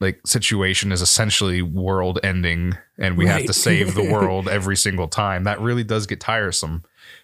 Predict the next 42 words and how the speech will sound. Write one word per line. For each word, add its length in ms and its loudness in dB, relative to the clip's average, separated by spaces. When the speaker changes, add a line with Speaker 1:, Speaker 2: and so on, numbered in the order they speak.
Speaker 1:
And, 320 0
uh, 260 2
so 220 0
much 180 -2
of 80 -2
the 100 -2
M 120 0
C 180 2
U 260 2
is 320 0
centered 480 0
around 360 -2
that. 400 -2
So 760 -2
it, 300 -2
it 120 0
just, 300 -2
it, 180 -2
it's, 280 0
it's 160 0
totally 320 0
exhausted 560 -2
for 180 -2
me. 220 -6
Um, 360 -2
I, 40 2
Speaker 2:
Right. 240 2
Speaker 1:
I, 60 -2
I 200 -2
would 220 -4
love 160 0
to 80 -4
just 240 2
see, 360 0
you 80 0
know, 140 0
that 320 -2
Spider-Man 840 0
that 240 0
is 240 2
swinging 280 0
around 540 0